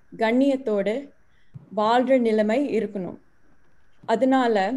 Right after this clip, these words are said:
எல்லாரும் சேர்ந்து எல்லா விதமான அடக்குமுறை எதிர்க்கணும். So ரெண்டு போராளிகள்,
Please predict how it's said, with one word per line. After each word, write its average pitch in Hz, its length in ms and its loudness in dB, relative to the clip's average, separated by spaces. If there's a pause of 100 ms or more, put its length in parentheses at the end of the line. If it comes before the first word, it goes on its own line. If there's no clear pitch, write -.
(260)
எல்லாரும் 269 600 2 (100)
சேர்ந்து 247 500 -2 (920)
எல்லா 269 400 4
விதமான 226 840 0 (240)
அடக்குமுறை 226 800 -2 (120)
எதிர்க்கணும். 208 640 -4 (1400)
So 247 580 2
ரெண்டு 285 640 2 (640)
போராளிகள், 240 760 4